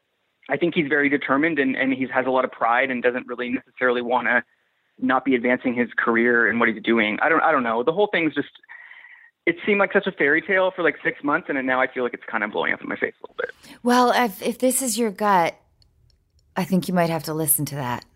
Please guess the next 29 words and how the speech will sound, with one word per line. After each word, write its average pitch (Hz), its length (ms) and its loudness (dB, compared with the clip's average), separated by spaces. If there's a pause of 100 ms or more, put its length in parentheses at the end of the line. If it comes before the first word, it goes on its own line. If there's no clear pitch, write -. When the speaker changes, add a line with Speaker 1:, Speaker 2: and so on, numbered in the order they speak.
(520)
Speaker 2:
If 180 200 -2
you, 180 320 0
if 180 160 -4
you 208 260 2
are 180 140 4
viewing 180 340 0
this 170 220 0
as 160 160 -4
kind 160 220 -6
of 151 80 -6
blowing 165 320 -2
up 160 160 -2
in 160 100 -4
your 151 120 -4
face 160 440 0
as 160 140 -4
opposed 151 500 -4
to, 160 100 -8
like, 147 340 -2 (920)
I'm, 170 300 2
s-, - 440 -2
you 175 220 -4
know, 151 260 -2
swinging 165 400 -2
from 156 180 -4
the 151 60 -2
clouds 160 640 0
in 151 240 -6
love, 156 680 2